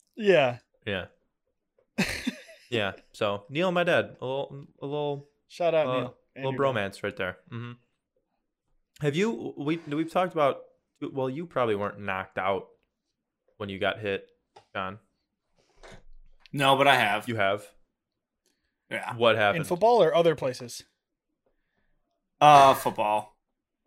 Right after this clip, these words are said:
Speaker 3: Oh, I mean, knocked out or blacked out. Basically the
Speaker 2: <laughs> I
Speaker 3: same
Speaker 2: mean,
Speaker 3: thing,
Speaker 2: was
Speaker 3: but
Speaker 2: it? Yeah.
Speaker 1: <laughs>
Speaker 2: No, knocked out.
Speaker 3: Um, yeah, I think I was, I was playing, and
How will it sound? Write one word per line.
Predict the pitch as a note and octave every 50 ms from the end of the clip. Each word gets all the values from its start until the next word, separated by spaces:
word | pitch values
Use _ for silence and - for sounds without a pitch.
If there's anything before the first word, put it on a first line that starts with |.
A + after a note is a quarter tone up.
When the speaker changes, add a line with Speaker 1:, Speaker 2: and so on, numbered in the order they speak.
| _ _ _ _ _ _ _ _ _ _ _ _ _ _ _ _ _
Speaker 3:
Oh, | D3 D3 C#3+ B2 A2+ - - _
I | C#3 B2+
mean, | B2 B2+ A#2+ A2+ A2 G#2+ A2
knocked | B2 B2+ B2+ C#3 - D#3
out | C#3+ C3+
or | B2+ A#2
blacked | G2 A#2 A2+ A2 G#2+ -
out. | G#2+ G2+ G2 G2+ - - _ _ _ _ _
Basically | C3 C3+ C3 A2+ - - - A2+ G#2+ G#2
the | G2+
Speaker 2:
<laughs> |
I | G#2
Speaker 3:
same | - C#3+ C#3+
Speaker 2:
mean, | D3 D3 C#3+ C#3 C3+
Speaker 3:
thing, | C3 B2+
Speaker 2:
was | B2 A#2+ A2+ G2+ G2+
Speaker 3:
but | A2
Speaker 2:
it? | G#2+ F#2+ - _ -
Yeah. | G#2 G2+ F2+ - - - - - D#2 -
Speaker 1:
<laughs> | D#3 - D#5+ - F#4+ - _ - C4+ - - - - - - - - - - - - F#3+ - -
Speaker 2:
No, | F#3 C3 A#2 G#2
knocked | G#2 A2 A#2+ A#2 A#2 A2+ A2+ - A2+
out. | F#2+ A2
Speaker 3:
Um, | A#2+ A2+ A2 G#2+ G#2 G#2 G#2 G#2 G#2+ A2 - _ _ _ _ _ _ _ _ _ _ _ _ _ _ _ _ _
yeah, | - B2+ A#2+ A2+ A2 G#2 G#2 - -
I | - A#2 A#2+
think | A2+ C#3+ D#3 D#3 E3
I | D#3+
was, | D3 C#3 C3+ C3 C3 B2+ B2 A2+ A#2 - - - _ _ _ _ _ _ _
I | - B2+
was | C3 B2 A#2+
playing, | - _ _ C#3+ C3+ C3 B2 A#2+ A2+ A2 A2 A2+ A2+ - _ _ _ _ _ _ _ _ _ _ _ _ _ _ _ _ _ _ _ _ _
and | A#2 A2+ A2+ A2 A2 A2+ A2 A2 G#2+ G#2+ G#2+ G#2+ F#2+